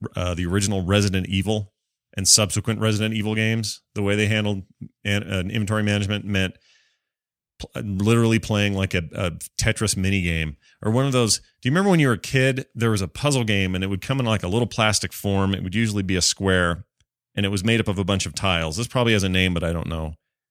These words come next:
what you'd call it. But in that, there was, like, a face or something, but all the tiles were mixed up. So, like a puzzle, you need to get all the tiles aligned so that the,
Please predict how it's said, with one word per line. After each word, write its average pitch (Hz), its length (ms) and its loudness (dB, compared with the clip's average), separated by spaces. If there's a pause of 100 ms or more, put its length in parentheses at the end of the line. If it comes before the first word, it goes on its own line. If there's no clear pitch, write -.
(260)
what 92 180 -8
you'd - 120 -12
call 82 280 -4
it. - 120 -12 (1200)
But 107 180 2
in 120 160 4
that, 107 300 4 (400)
there 98 260 2
was, 92 280 2
like, 95 180 0
a 101 60 0
face 92 320 2
or 90 80 -4
something, 87 500 -4 (120)
but 107 140 0
all 110 140 4
the 101 60 -4
tiles 98 380 2
were 87 80 -4
mixed 87 240 -4
up. 87 240 -6 (180)
So, 92 300 2
like 87 280 0
a 92 40 -6
puzzle, 95 480 0
you 98 120 -2
need 98 160 2
to 90 60 0
get 90 140 2
all 90 120 2
the 87 80 -4
tiles 90 400 2
aligned 87 360 0
so 92 140 -2
that 85 160 0
the, 73 140 -10